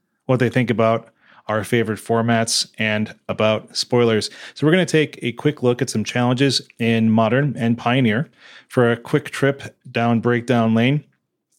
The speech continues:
before Zendikar Rising comes out, so we can just get a little snapshot of the formats before they probably change, uh, a little bit to maybe significantly. And then in the dive down, uh, you guessed it, we're gonna look at some more Zendikar Rising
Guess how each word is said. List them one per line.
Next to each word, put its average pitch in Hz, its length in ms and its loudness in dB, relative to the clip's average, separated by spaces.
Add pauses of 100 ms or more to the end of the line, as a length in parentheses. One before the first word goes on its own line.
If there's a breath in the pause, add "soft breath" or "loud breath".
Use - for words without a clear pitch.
(140)
before 196 320 4
Zendikar 131 420 0
Rising 104 300 -2
comes 95 240 -10
out, 113 240 0
so 120 80 -4
we 110 80 -4
can 101 60 -12
just - 380 -8
get 120 120 0
a 110 40 4
little 107 160 0
snapshot 107 520 0
of 98 60 -4
the 98 60 -4
formats 110 420 0
before - 260 -2
they 202 160 0
probably - 400 -2
change, 104 520 -4 (600 loud breath)
uh, 101 240 2
a - 20 2
little 117 200 2
bit 135 240 0
to - 120 -4
maybe 135 220 0
significantly. 110 680 -2 (160)
And 127 140 2
then 143 220 2 (360 loud breath)
in 156 100 2
the 175 60 2
dive 135 240 2
down, 170 300 0 (600)
uh, 92 60 -10
you 107 180 -2
guessed 131 280 -2
it, 87 200 -8 (480)
we're 110 100 -2
gonna 110 100 2
look 110 120 0
at 113 80 -2
some 117 120 2
more 110 380 0 (120)
Zendikar 104 600 -2
Rising 98 540 -4